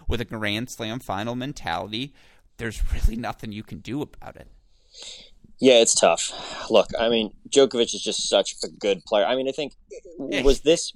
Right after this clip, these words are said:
Speaker 2: was
Speaker 1: I,
Speaker 2: this
Speaker 1: I feel bad 'cause we're just like, "He is so good." He really is just so good.
Speaker 2: I know, but, and, like, was this match necessarily a fair answer to what you just asked, looking at the best of Daniil Medvedev? Certainly not. Um,
Speaker 1: Mm-hmm.
Speaker 2: but that being said,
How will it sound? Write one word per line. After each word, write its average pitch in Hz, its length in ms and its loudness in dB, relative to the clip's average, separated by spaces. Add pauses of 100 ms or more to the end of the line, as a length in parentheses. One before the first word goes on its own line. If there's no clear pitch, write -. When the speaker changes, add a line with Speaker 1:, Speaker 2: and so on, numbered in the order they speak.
Speaker 2:
was 151 140 2
Speaker 1:
I, 170 80 2
Speaker 2:
this 190 140 4
Speaker 1:
I 220 140 6
feel 330 260 -4
bad 208 300 4
'cause 170 140 -6
we're 170 60 -8
just 160 180 -10
like, 139 140 -4
"He 175 180 -4
is 139 220 -6
so 147 200 0
good." 123 280 -2
He 202 120 0
really 233 380 0
is 151 180 -2
just - 420 -6
so 147 300 0
good. 113 60 -4
Speaker 2:
I 135 80 2
know, 127 240 2
but, 160 240 4
and, 165 100 -4
like, 151 180 -4
was 147 140 -6
this 156 220 -10
match 113 300 -8
necessarily 107 580 -6
a - 80 -10
fair 98 300 -6
answer 95 280 -10
to 95 80 -6
what 92 140 -6
you 90 100 -14
just 87 180 -10
asked, 87 400 -6
looking 98 380 -4
at 95 100 -6
the 90 140 -4 (100)
best - 280 -2
of 98 100 -4
Daniil 101 240 -4
Medvedev? 107 440 4
Certainly 107 480 0
not. - 220 -14 (400)
Um, 110 260 2
Speaker 1:
Mm-hmm. - 100 -12
Speaker 2:
but - 180 2 (380)
that 147 320 -2
being 117 320 -4
said, - 320 0